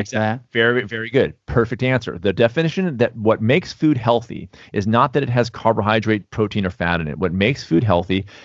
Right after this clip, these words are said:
Speaker 1: is the micronutrients that come with those calories.
Speaker 2: Yeah.
Speaker 1: Like you said, vitamins, minerals, phytochemicals, antioxidants. I throw fiber in there as a, as a, as not a technical micronutrient, but it's part of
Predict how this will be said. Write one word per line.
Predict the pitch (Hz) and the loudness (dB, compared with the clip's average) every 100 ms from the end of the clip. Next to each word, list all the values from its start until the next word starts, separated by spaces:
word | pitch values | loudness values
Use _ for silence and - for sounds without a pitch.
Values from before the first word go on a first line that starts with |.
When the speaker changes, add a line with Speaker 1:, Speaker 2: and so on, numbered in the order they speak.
| - | -4
Speaker 1:
is | 107 98 | 0 2
the | 107 | 2
micronutrients | 104 107 113 127 113 98 95 95 90 | 2 2 2 0 0 0 -2 -4 -2
that | 92 - | -6 -4
come | 104 101 | -2 2
with | 101 92 | 0 2
those | 95 - | 0 0
calories. | - 95 85 78 65 - _ _ | 0 0 0 -6 -10 -18 _ _
Speaker 2:
Yeah. | 107 95 | -6 0
Speaker 1:
Like | 95 98 | 0 2
you | 113 | -2
said, | 107 139 90 - | 2 2 2 -2
vitamins, | 90 98 98 | -4 -2 -2
minerals, | 131 143 135 | -2 0 0
phytochemicals, | - 101 104 104 110 113 104 | 0 0 0 -2 -2 0 0
antioxidants. | 87 92 95 95 107 120 117 - | 0 -2 0 0 0 -2 -2 -2
I | 92 | -2
throw | 98 113 95 | 0 2 0
fiber | - 82 90 95 117 | 2 0 2 2 0
in | 117 | 0
there | 120 120 117 | -2 -2 -4
as | 90 | -2
a, | 92 - | -2 0
as | 92 | -2
a, | 92 | -2
as | 90 90 | -4 -4
not | 95 98 | 0 2
a | 95 | 0
technical | - 98 117 113 104 | -2 -4 -2 -2 0
micronutrient, | 101 107 104 104 110 98 | 0 0 -2 0 -2 -2
but | 95 | -6
it's | - | -8
part | - 101 | 0 4
of | 101 | 4